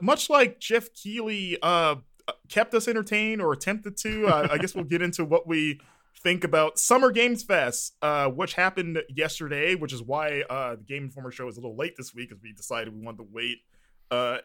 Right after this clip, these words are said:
a couple days to react to it. Um, but we have watched it. We wrote up some bunch of news stories.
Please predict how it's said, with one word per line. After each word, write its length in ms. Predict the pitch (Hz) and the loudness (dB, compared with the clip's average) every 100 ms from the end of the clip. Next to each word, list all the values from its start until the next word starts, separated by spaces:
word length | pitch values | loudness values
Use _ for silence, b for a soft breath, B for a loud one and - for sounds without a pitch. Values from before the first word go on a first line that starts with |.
| - | -8
a 180 | 123 127 | -6 -4
couple 240 | 120 135 | -6 -8
days 460 | 131 139 147 147 - | -6 -4 -4 -6 -8
to 180 | 139 131 | -8 -8
react 540 | 113 120 120 131 - | -8 -4 -2 -2 -6
to 180 | - 160 | -10 -6
it. 240 | 175 208 _ _ _ _ _ | -6 -8 _ _ _ _ _
Um, 300 | 127 139 139 | -2 0 0
but 200 | 131 147 | -4 -8
we 200 | 135 160 | -6 -4
have 260 | 160 156 107 | -2 -2 -4
watched 500 | 110 147 185 - - | -2 2 2 0 0
it. 300 | 220 247 262 | 4 4 2
We 100 | 135 | -8
wrote 220 | 113 160 | -6 -2
up 140 | 185 180 | -2 -2
some 380 | - 135 104 98 | -4 -8 -8 -8
bunch 260 | 165 196 | -4 -4
of 140 | 139 107 | -6 -8
news 400 | 107 175 247 247 | -8 -8 -6 -6
stories. 720 | - 233 247 247 254 254 247 | -4 -2 0 0 -2 -6 -10